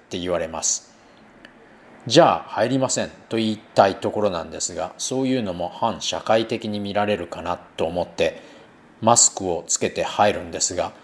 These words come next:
マスクをつけると購買意欲が激減します。ところで、千代田区にお住まいなんですね。おしゃれですね。というか、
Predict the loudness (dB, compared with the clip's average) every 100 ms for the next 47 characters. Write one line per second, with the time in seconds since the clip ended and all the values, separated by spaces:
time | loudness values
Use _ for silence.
0 | -20 -20 -20 -2 6 6 6 2 0 0
1 | 2 2 2 0 -2 -2 -2 4 6 8
2 | 8 8 2 -2 -4 -6 -6 -6 -4 -2
3 | -2 0 0 0 -4 -2 0 0 0 -8
4 | -20 _ _ -20 -20 -20 -20 -20 -20 -20
5 | -20 -20 -20 -20 -20 -20 -20 0 6 8
6 | 8 6 -2 -4 -4 2 4 4 0 -8
7 | -10 -14 -8 -6 -4 -6 -6 -8 -8 -8
8 | -8 -8 -12 -16 _ -20 _ _ -6 4
9 | 4 4 0 -4 -4 -8 -12 -20 -20 -20
10 | -20 -20 -20 -6 4 8 8 8 4 4